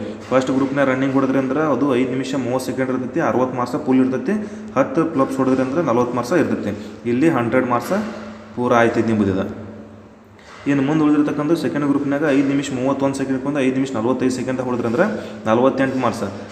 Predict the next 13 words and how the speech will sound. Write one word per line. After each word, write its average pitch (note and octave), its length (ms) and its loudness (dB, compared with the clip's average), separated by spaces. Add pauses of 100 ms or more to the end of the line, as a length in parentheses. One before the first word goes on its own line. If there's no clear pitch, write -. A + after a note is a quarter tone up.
ಅಂದ್ರೆ A2+ 260 4
ಇಲ್ಲೇ B2+ 200 6
ನಿಮಗೆ D3 240 0
ಹನ್ನೆರಡು C3 280 0
ಮಾರ್ಕ್ಸ್ C3 340 -2
ಕಡಿಮೆ C3+ 240 0
ಆಯ್ತು. E3+ 240 -2
ಇಲ್ಲಿ C#3 240 6
ಒಂಬತ್ತು B2+ 300 0
ಪ್ಲಸ್ C3+ 260 -2
ಹೊಡೆದ್ರೆ C3 220 -2
ಮೂವತ್ತ್ಮೂರು C3 600 2
ಮಾರ್ಕ್ಸ್. G#2+ 200 0